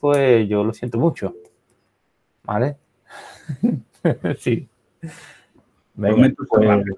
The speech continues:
Speaker 2: ¿no?
Speaker 1: venga,
Speaker 2: No
Speaker 1: no, no, bueno, tú toma, tómate el tiempo que necesites. Para eso eres uno de los invitados de honor.
Speaker 2: Ujú.
Speaker 1: Venga.
Speaker 2: Ahí,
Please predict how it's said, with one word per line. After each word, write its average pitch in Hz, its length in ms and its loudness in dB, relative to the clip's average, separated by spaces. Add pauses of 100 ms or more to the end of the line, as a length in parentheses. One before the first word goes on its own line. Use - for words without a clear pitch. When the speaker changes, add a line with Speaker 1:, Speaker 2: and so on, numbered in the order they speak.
Speaker 2:
¿no? - 120 -18
Speaker 1:
venga, 98 640 0 (100)
Speaker 2:
No 135 200 2
Speaker 1:
no, 131 140 0
no, 120 100 -6
bueno, 104 400 -4
tú 87 180 -6
toma, 95 480 -8 (380)
tómate 95 340 -4
el 98 100 -6
tiempo 92 360 -2
que 98 120 -2
necesites. 101 600 -4 (840)
Para - 220 -8
eso 101 260 -2
eres 101 320 2 (300)
uno 101 160 -4
de 95 100 2
los 98 160 0
invitados 98 380 -2
de 95 80 0
honor. 113 260 -2 (800)
Speaker 2:
Ujú. 110 240 -6 (680)
Speaker 1:
Venga. 95 400 -8
Speaker 2:
Ahí, 113 640 -8